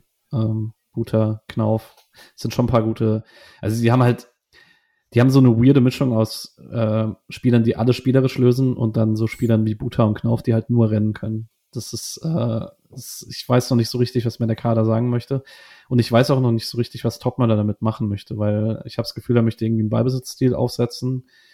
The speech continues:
sehr kontrolliert und dafür verliert man sehr oft die Kontrolle, obwohl man ja eigentlich mit Skiri und Götze da zwei haben sollte, die den Takt echt gut angeben können.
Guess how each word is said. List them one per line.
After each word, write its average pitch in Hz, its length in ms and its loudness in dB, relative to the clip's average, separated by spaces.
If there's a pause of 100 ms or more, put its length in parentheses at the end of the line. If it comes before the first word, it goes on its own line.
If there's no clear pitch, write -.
(180)
sehr 113 280 2
kontrolliert 120 600 -2
und - 120 -6
dafür 110 320 -4
verliert 113 360 0
man 131 140 0
sehr 123 180 4
oft - 160 -4
die 131 60 -4
Kontrolle, 127 600 -4 (100)
obwohl 117 300 -2
man 120 140 4
ja 113 80 2
eigentlich 113 200 -4
mit 117 120 -6
Skiri 127 380 2
und 110 120 2
Götze 117 280 -2
da 110 160 0
zwei 110 300 0
haben 113 320 0
sollte, 110 260 -2
die 110 120 -2
den 110 160 -2
Takt - 240 -4
echt - 180 -12
gut - 140 -4
angeben 120 320 0
können. 123 280 -2